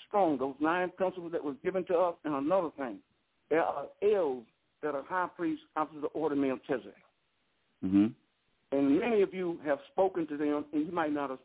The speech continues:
Speaker 1: known that you've spoken to them, 'cause they come and they speak to you and talk to you, and they test
Speaker 2: Yeah.
Speaker 1: you.
Speaker 2: Of course.
Speaker 1: You know? So we understand the test of time for us to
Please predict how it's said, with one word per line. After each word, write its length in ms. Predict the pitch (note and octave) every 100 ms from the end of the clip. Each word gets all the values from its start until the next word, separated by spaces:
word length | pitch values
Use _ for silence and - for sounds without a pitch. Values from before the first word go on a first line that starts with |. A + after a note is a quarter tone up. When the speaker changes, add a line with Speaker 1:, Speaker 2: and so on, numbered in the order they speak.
| -
Speaker 1:
known 320 | F3+ F#3+ E3 -
that 80 | -
you've 120 | F#3+
spoken 320 | - B3+ G3+
to 80 | C3
them, 180 | A#2+ F2+ - _
'cause 160 | E3+ D#3+
they 100 | F3
come 340 | E3+ D#3+ D3 E3+ _ _ _ _
and 100 | F3
they 140 | E3 F3+
speak 220 | - F#3+ -
to 60 |
you 280 | F3+ G3+ C4
and 140 | D4+ -
talk 240 | A#3 -
to 60 | D#3+
you, 120 | B2 - _ _ _ _
and 120 | E3 F#3
they 100 | G#3
test 260 | - -
Speaker 2:
Yeah. 140 | B2+ F#2+
Speaker 1:
you. 80 | - _ _ _ _ _ _ _ _ _ _ _ -
Speaker 2:
Of 100 | G#2+
course. 240 | A#2 F#2+ -
Speaker 1:
You 120 | C#3
know? 220 | F3+ A3 _ _ _ _ _ -
So 120 | D#3
we 240 | D#3 G#3
understand 720 | F#3+ F3 D#3+ _ G#3+ A#3+ A#3+
the 80 | F#3+ F3
test 220 | - G#3 -
of 80 | D#3 -
time 420 | - A3 F#3 D#3 -
for 120 | D#3+ -
us 160 | F3 -
to 100 | D#3+